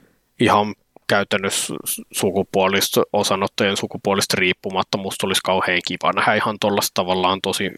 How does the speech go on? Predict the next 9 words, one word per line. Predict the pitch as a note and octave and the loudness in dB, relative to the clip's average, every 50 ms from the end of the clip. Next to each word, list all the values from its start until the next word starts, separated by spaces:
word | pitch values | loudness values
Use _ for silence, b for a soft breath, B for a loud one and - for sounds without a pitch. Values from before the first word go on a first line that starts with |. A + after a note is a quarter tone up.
| - - - | -8 -8 -6
fyysistä, | G#2 E2+ E2+ F2+ F#2 - G2 - - - - - - - | -4 -2 -2 0 0 0 0 0 -2 -2 -4 -6 -6 -6
rentoa, | G2+ G2+ F#2+ F#2+ F#2+ F#2 - - A2 G#2+ G#2+ | -2 0 0 0 0 -2 -2 2 2 4 4
niin | G#2 G#2+ G#2+ G#2+ | 2 2 -2 0
kuin | - C3+ A#2+ A#2+ A2+ G#2+ - B B B B B B B B B B B B B B B B B B B B B B B B - - - - - - - - - - - - - G2 | 0 2 2 2 0 -4 -8 B B B B B B B B B B B B B B B B B B B B B B B B -6 -4 -4 -4 -4 -4 -4 -4 -4 -4 -6 -4 -2 0
yhdessäoloa | F2+ F#2 F#2+ G2 F#2 - - - F#2+ F#2+ G2 F#2+ F#2+ F#2+ F#2+ | 0 0 2 2 2 2 4 4 4 4 4 4 4 4 4
ja | G2 | 4
sellaista | - - A2+ G#2 G#2+ A2 - - - A#2+ A2 A2+ - B B B B B B B B B B B B - | 4 4 2 4 4 2 2 2 4 2 2 2 -2 B B B B B B B B B B B B 0
ihan | - A3+ B3+ A3+ | 0 2 2 2
nimenomaan | D#3+ A#2 G#2 G2 F#2+ F#2+ F2+ F2+ F2+ F2+ | 2 0 2 0 2 4 4 4 4 2